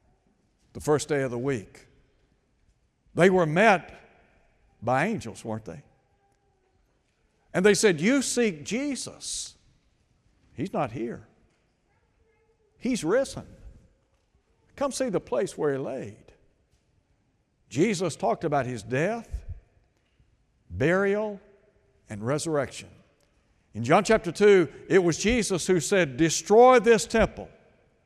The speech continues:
and in three days I'll raise it up." He wasn't talking about the temple that they worshiped in,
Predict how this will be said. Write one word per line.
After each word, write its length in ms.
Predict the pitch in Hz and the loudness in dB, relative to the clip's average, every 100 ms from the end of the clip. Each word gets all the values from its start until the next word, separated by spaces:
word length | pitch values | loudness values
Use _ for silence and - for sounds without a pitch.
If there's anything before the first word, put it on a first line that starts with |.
| _ _ _ _ | _ _ _ _
and 120 | - 143 | -8 -6
in 120 | 120 | -4
three 240 | 165 190 | 2 2
days 400 | 165 170 143 131 | 2 0 -2 -2
I'll 200 | 143 127 | -2 -2
raise 300 | 127 147 147 | -2 -2 -2
it 60 | 151 | -4
up." 100 | 117 | -4
He 60 | 143 | -4
wasn't 200 | 277 196 | -4 0
talking 240 | 214 180 | -2 -2
about 640 | 143 151 135 - - _ | 0 0 0 -4 -20 _
the 80 | 135 | -8
temple 460 | - 185 151 160 120 | 4 4 4 0 0
that 200 | 139 131 | -4 -2
they 140 | 139 | -2
worshiped 560 | 120 170 214 185 - 104 | 0 -2 -2 -6 -8 -12
in, 380 | 101 92 135 | -14 -14 -18